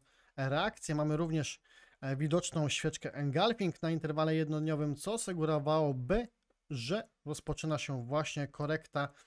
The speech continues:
na indeksie dolara i w takiej sytuacji jest też duże prawdopodobieństwo tego, że Bitcoin po prostu zacznie rosnąć. Dokąd, tego nie wiemy. Jak będą te ruchy, e, wzrostowe duże,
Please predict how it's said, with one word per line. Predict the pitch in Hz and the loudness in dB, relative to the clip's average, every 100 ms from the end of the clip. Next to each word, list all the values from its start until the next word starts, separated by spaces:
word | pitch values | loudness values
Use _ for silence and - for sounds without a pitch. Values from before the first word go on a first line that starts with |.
| _ - | _ -8
na | 147 160 | -4 -4
indeksie | 175 147 143 - | -4 -4 -4 -6
dolara | 139 135 139 233 233 - _ _ - | -4 -2 0 -2 -4 -16 _ _ -10
i | 262 - | -8 -8
w | _ | _
takiej | 202 202 | -6 -4
sytuacji | 170 - 151 143 - 247 226 _ _ _ _ _ _ | -8 -2 -2 -2 -2 -6 -6 _ _ _ _ _ _
jest | 151 208 208 - | 0 0 0 -2
też | 170 - | -6 -6
duże | 156 175 185 | -4 0 0
prawdopodobieństwo | - 147 143 151 131 147 147 - | 0 -2 -2 -4 -2 -2 -4 -6
tego, | 131 135 131 226 240 _ | -4 -4 -2 -4 -6 _
że | 139 175 | -8 -6
Bitcoin | 165 160 - 196 214 | -4 -6 -8 -10 -10
po | 190 | -10
prostu | 165 147 - 160 | -6 -6 -6 -6
zacznie | 139 - - 165 160 _ | -6 -6 -6 -6 -8 _
rosnąć. | 160 190 226 - 117 110 | 0 2 0 -4 -8 -6
Dokąd, | 113 101 180 - | -8 -6 -8 -6
tego | 160 147 135 - | -6 -4 -6 -8
nie | 143 156 143 | -4 -2 0
wiemy. | 135 156 202 | 0 -2 -2
Jak | 156 147 | -2 -2
będą | 147 147 135 | -2 -4 -4
te | 139 | -6
ruchy, | 139 143 151 131 _ _ _ - - | -6 -4 -6 -8 _ _ _ -20 -10
e, | 135 | -6
wzrostowe | 135 151 160 143 131 | -6 -4 -4 -2 -4
duże, | 139 123 156 151 143 123 | -6 -4 0 2 0 -2